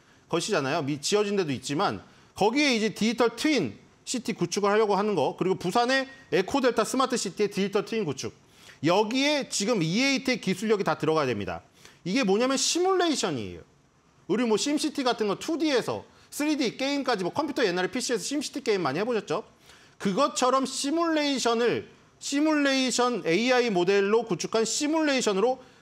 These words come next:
실시간성을 확보해가지고 시뮬레이션 소프트웨어 앰플로우란 거랑 디지털 트윈 플랫폼 엔디엑스 프로 요거를 개발했습니다. 여기에 다 에이아이 기술이 들어가 있고요.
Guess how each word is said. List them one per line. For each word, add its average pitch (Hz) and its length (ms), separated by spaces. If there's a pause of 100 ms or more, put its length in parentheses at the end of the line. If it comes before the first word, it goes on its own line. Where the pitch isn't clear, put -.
실시간성을 269 1000
확보해가지고 196 1080 (380)
시뮬레이션 311 580
소프트웨어 240 560
앰플로우란 214 720
거랑 147 360 (400)
디지털 277 440
트윈 285 220
플랫폼 240 340
엔디엑스 254 640
프로 - 460 (500)
요거를 262 480
개발했습니다. 143 800 (220)
여기에 214 340
다 220 160
에이아이 233 400
기술이 196 320
들어가 151 280
있고요. 110 340